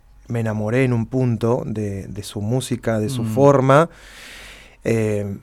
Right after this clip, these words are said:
Speaker 1: la gente que me, esta gen-, esta poquita gente que, que, que siempre está presente, y yo agradezco un montón, vino a verme al, al, al Centro Cultural y me decían, "Vos tenés que cantar siempre algún tema de Sandro, buscar", y bueno, ya,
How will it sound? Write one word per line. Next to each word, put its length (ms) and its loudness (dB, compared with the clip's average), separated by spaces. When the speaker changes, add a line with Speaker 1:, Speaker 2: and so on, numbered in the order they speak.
Speaker 1:
la 120 0
gente 340 -2
que 140 -2
me, 440 -2
esta 220 -6
gen-, 320 -8
esta 240 -10
poquita 560 -4
gente 360 -6
que, 220 -4
que, 520 -10
que 200 -14
siempre 360 -4
está 180 -4
presente, 760 0
y 100 -8
yo 160 -4
agradezco 380 -2
un 60 0
montón, 480 0
vino 260 -2
a 120 -4
verme 420 -4
al, 240 -6
al, 340 -10
al 100 -16
Centro 480 -6
Cultural 560 -4
y 80 -4
me 80 -4
decían, 260 -8
"Vos 100 -8
tenés 240 -6
que 140 -10
cantar 400 -12
siempre 340 -8
algún 280 -6
tema 260 -6
de 100 -10
Sandro, 380 -6
buscar", 360 -8
y 80 -2
bueno, 320 2
ya, 460 0